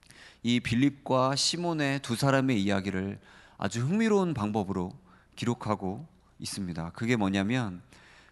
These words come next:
빌립과 시몬에 대한 사람들의 반응을 대칭적으로 보여주고 있는 겁니다. 다시 말해서 빌립과 시몬을 향한 사람들의 반응을 묘사하고 표현하고 있는데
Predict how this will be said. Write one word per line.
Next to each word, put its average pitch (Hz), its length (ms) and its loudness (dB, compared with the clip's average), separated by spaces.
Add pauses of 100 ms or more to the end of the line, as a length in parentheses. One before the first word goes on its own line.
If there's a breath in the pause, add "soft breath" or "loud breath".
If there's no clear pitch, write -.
빌립과 151 680 4
시몬에 190 540 0
대한 147 540 0 (420 soft breath)
사람들의 165 580 2
반응을 107 640 -2 (400 soft breath)
대칭적으로 113 1040 0 (160)
보여주고 101 440 -2
있는 82 140 -4
겁니다. 78 380 -14 (180)
다시 104 240 -6
말해서 110 580 -2 (720 loud breath)
빌립과 175 360 4
시몬을 190 420 2
향한 165 400 2
사람들의 165 840 -2 (420 soft breath)
반응을 139 800 0 (380 soft breath)
묘사하고 131 640 0
표현하고 160 480 0
있는데 98 540 0